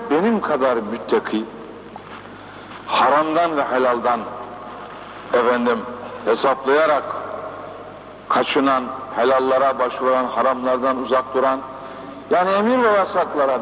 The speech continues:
benim kadar riayet edeniniz yok. Allah'tan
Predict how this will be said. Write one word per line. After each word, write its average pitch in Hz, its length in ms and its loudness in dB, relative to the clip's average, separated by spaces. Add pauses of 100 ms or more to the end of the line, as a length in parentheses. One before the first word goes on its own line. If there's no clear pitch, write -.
(160)
benim 202 320 4
kadar 156 360 2
riayet 160 540 2
edeniniz 131 460 0
yok. 135 140 0 (2250)
Allah'tan 139 600 2